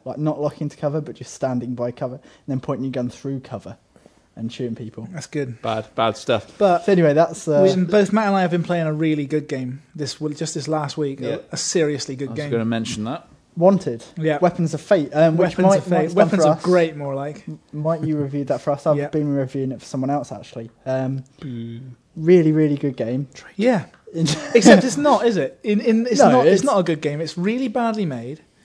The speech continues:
Speaker 1: I don't know. I, I
Speaker 2: It,
Speaker 1: think it's, um,
Speaker 2: it has the worst. It has screen tearing in the l-, lowest resolution cutscenes I think I've ever seen.
Speaker 1: Maybe, but the, the important thing is the game. Like, the game in how it plays. I,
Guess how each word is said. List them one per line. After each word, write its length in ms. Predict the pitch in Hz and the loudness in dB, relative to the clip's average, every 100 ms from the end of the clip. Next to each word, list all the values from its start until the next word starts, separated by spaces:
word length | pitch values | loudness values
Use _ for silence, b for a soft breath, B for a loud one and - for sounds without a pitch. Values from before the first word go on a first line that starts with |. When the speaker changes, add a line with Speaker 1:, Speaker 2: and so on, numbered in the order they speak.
| b b | b b
Speaker 1:
I 60 | 247 | -6
don't 160 | - 302 | -2 0
know. 420 | 208 156 165 220 | 0 -2 -6 -8
I, 40 | |
I 40 | 196 | 6
Speaker 2:
It, 200 | 233 233 | 6 6
Speaker 1:
think 40 | - | -2
it's, 120 | 175 185 | -4 0
um, 180 | 170 170 | 2 2
Speaker 2:
it 20 | |
has 340 | 233 226 - - | 2 2 -2 -4
the 340 | 185 226 240 | -4 -2 -2
worst. 680 | 214 196 220 220 220 - - - | -2 4 6 6 2 -8 -12 -8
It 80 | 214 | -4
has 340 | 202 254 - - _ _ _ | -2 -2 -4 -10 _ _ _
screen 380 | - - 233 269 | -12 -8 -4 -2
tearing 440 | - 240 233 220 - | -2 -2 -2 -4 -4
in 280 | 196 196 190 | 0 0 2
the 100 | 196 190 | 2 2
l-, 320 | 196 190 190 | 0 0 0
lowest 400 | 190 214 220 - | 0 0 0 0
resolution 460 | 208 208 202 196 | 0 0 -2 -4
cutscenes 380 | 180 202 - 151 | -4 -6 -6 -6
I 40 | 143 | -6
think 140 | 156 | -8
I've 100 | 165 | -6
ever 240 | 156 160 | -4 -2
seen. 320 | 156 156 135 123 | -4 -6 -6 2
Speaker 1:
Maybe, 380 | 226 233 190 165 | 6 6 6 4
but 240 | 165 165 | 2 4
the, 180 | 175 165 | 6 6
the 260 | 160 160 165 | 4 2 4
important 380 | 170 208 190 175 | 2 0 -2 -2
thing 180 | 170 | -6
is 200 | 143 135 | -4 -8
the 140 | - 139 | -6 -6
game. 440 | 123 113 110 107 - | -4 -4 -6 -12 -4
Like, 160 | 147 151 | -2 2
the 140 | 170 | 4
game 340 | 190 196 185 143 - | 4 4 2 -4 -4
in 120 | 165 | -2
how 220 | 190 208 | 0 0
it 120 | 208 | 0
plays. 460 | - 139 135 127 - b b b _ - | 0 0 0 -6 -10 b b b _ -6
I, 360 | 151 156 156 | 0 2 0